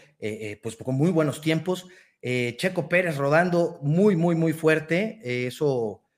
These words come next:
eh, a mucha gente nos impresionó porque sabemos, eh, que, que a Checo le cuesta esto, Beto. Yo creo que ya le encontró, eh, el,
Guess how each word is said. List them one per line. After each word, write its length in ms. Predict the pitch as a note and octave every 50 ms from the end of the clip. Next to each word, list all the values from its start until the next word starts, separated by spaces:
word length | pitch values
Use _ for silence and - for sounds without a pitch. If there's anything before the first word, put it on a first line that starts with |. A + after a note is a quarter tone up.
| _ _ _ _ _
eh, 180 | - A2+ A2 A2
a 80 | G#2+ A#2
mucha 320 | B2+ D3 D3+ D3 - C#3+
gente 360 | - - C#3+ C#3+ C#3+ C#3+ C#3
nos 200 | B2+ A#2+ A2+ -
impresionó 500 | A2+ A2 - A#2 A2 - A#2+ B2+ D3 D3+
porque 180 | - C#3 - -
sabemos, 500 | - A#2+ A#2+ C3 C#3 C#3 C3+ C3+ - _ _ _ _ _ _
eh, 160 | - B2 A#2+ -
que, 180 | - A#2+ - _ _ _ _ _
que 140 | - A#2+
a 80 | B2 A#2+
Checo 260 | - - E3+ - D#3+
le 140 | C3 A#2+ -
cuesta 380 | - C#3+ C#3 C#3 - - C3+ C#3
esto, 260 | C3 C3+ - C3+ B2
Beto. 400 | B2 B2 A#2+ - B2+ A#2+ A2+ - - _ _ _
Yo 160 | - C3 D3
creo 160 | D3 E3+ D#3
que 200 | D#3+ - D3 C3
ya 160 | A#2+ D3 D3+
le 80 | E3 E3
encontró, 760 | D#3 - - C3 B2+ B2 B2 - D3+ D3+ D3+ D3+ D3+ D3+ D3+
eh, 380 | C3+ B2 A#2+ B2 - B2 A#2+
el, 340 | A2+ A2 A2+ A2+ G#2+ G#2 -